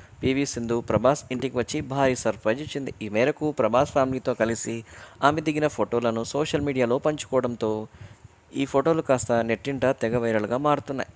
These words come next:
ఇక డార్లింగ్ ఫ్యాన్స్ ఈ పిక్స్ని సోషల్ మీడియాలో తెగ షేర్ చేస్తున్నారు. ప్రభాస్తో పాటు ప్రభాస్ ఫ్యామిలీ మెంబర్స్తో కూడా పీవీ సింధుకు ఎంతో మంచి అనుబంధం ఉంది. ఇలాంటి తరుణంలోనే తాజాగా సడన్గా పీవీ సింధు ప్రభాస్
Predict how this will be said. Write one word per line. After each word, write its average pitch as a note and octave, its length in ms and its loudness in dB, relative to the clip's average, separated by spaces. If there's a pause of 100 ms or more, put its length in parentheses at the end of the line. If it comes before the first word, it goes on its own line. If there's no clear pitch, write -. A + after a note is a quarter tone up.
ఇక B2 120 -2
డార్లింగ్ A#2+ 400 4
ఫ్యాన్స్ D3 380 -4
ఈ C3 80 -2
పిక్స్ని B2 520 -6 (280)
సోషల్ D#3 360 -2
మీడియాలో B2+ 500 0
తెగ A#2+ 220 -2
షేర్ B2+ 360 -2
చేస్తున్నారు. A2 500 -4 (480)
ప్రభాస్తో B2+ 440 4
పాటు A#2 500 2 (400)
ప్రభాస్ C#3+ 300 6
ఫ్యామిలీ C#3 260 2
మెంబర్స్తో C#3 400 0
కూడా B2 240 0
పీవీ B2 320 0
సింధుకు A#2+ 460 -4
ఎంతో G#2+ 300 -2
మంచి A#2+ 400 -4 (380)
అనుబంధం B2 420 0
ఉంది. G2+ 280 -6
ఇలాంటి A#2 320 0
తరుణంలోనే B2+ 680 0
తాజాగా C#3 580 0
సడన్గా A2+ 580 -2 (380)
పీవీ D#3 200 4
సింధు C#3+ 280 0
ప్రభాస్ B2 400 2